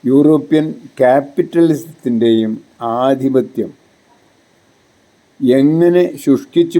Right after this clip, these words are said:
പോകുന്നു എന്നും നമുക്ക് കണ്ണിലെണ്ണയൊഴിച്ച് കാത്തിരിക്കാം, കാണാം,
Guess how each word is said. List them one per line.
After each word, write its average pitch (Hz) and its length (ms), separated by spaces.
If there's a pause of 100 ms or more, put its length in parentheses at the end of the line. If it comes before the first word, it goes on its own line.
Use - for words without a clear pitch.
പോകുന്നു 139 500 (240)
എന്നും 123 320 (1400)
നമുക്ക് 127 440 (3500)
കണ്ണിലെണ്ണയൊഴിച്ച് 135 1200 (1120)
കാത്തിരിക്കാം, 127 800 (1500)
കാണാം, 131 520